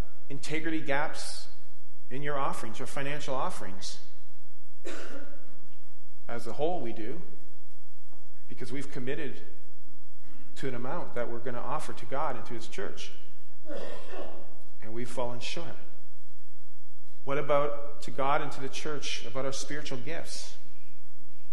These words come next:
We've committed to using our gifts for his glory, for the building up of the body? Are we doing that?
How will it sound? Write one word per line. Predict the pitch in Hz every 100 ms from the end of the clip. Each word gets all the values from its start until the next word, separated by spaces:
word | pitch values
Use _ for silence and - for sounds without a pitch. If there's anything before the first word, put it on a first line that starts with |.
| - - - -
We've | 139 -
committed | 147 135 180 147
to | 135
using | 131 160 165 165
our | 143 135
gifts | 123 170 143 - - - - - - - - - - - -
for | 131
his | 151 170
glory, | - 147 165 147
for | 113 143
the |
building | 117 139 156 180 151
up | 156
of | 156
the | 127
body? | 135 180 143
Are | 120
we | 139 151
doing | 143 170 151
that? | 107 87